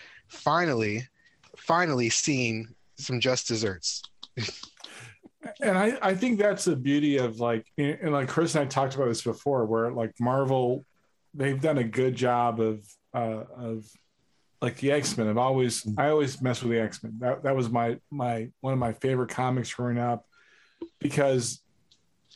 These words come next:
Speaker 2: unbeknownst to me, like, the way they wrote it was to talk about the, uh, civil rights movement.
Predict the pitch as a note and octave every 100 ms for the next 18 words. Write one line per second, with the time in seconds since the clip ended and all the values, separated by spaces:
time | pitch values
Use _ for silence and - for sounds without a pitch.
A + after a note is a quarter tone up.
0 | _ - D#3+ E3+ D#3+ D3+ D3 - A#2+ B2
1 | A2 G#2+ A#2 - - - B2 A2 A#2 C3
2 | C3+ A#2 A2+ B2 D3 E3+ C#3+ A#2+ B2 A2
3 | - - A#2 - B2 B2 B2+ A#2+ A#2 -
4 | B2 A#2+ A#2 A2+ G#2+ _ _ _ _ _
5 | - B2+ A#2 - A#2+ A#2 A2 G#2+ - A2
6 | G2 A2 G#2+